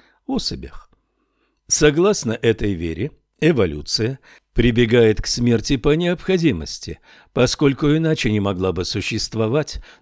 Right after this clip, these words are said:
и использует её для усовершенствования всё новых и новых видов. Словом, смерть есть корректура творения. Выходит, эволюция — это автор,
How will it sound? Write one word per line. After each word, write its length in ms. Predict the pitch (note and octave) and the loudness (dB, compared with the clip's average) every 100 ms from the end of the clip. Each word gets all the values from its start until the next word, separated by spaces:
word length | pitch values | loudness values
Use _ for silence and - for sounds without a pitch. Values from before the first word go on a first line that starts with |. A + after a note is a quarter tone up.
| - | 0
и 200 | B2 C3 | 4 4
использует 720 | - - F#3 C3 F2 F2 - | 2 0 2 2 0 -4 -4
её 220 | G2 F#2 | -2 -2
для 240 | D#2+ G2+ - | -2 -4 -2
усовершенствования 1120 | A2 A#2+ G#2+ G#2 D3 C#3 - A#2 A2 A2 G2 | -4 -2 -2 -2 -2 -4 -6 -6 -4 -4 -6
всё 240 | - G#2 | -6 -4
новых 380 | G2 A2 G2 - | -4 -6 -6 -8
и 60 | F#2+ | -8
новых 380 | F#2+ F2+ - | -6 -8 -8
видов. 460 | A#2 C#3 - - - - - | -4 -4 -4 -12 -16 -20 -14
Словом, 520 | - - D3+ D3+ C3 - - | -6 0 2 2 0 -4 -8
смерть 580 | - D3 G#3 D3+ - | -4 -2 -2 -2 -6
есть 420 | G2 G2 - - - - - _ - | -6 -6 -8 -12 -18 -20 -20 _ 2
корректура 720 | D3+ D3 - - F3+ E3 D#3+ | 2 2 -2 -2 0 0 0
творения. 640 | - A#2 F#2+ D#2+ D2+ D#2 _ _ _ - | -2 0 0 -4 -10 -14 _ _ _ 0
Выходит, 540 | A2+ A#2+ B2 G#2+ B2 | 2 4 2 0 0
эволюция — 600 | D3 D#3 D3+ D3+ - D3 - | 2 0 0 -2 0 0 0
это 320 | C3+ - D3 | -4 -2 -4
автор, 420 | C#3+ D3 - E2+ | -2 -6 -6 -12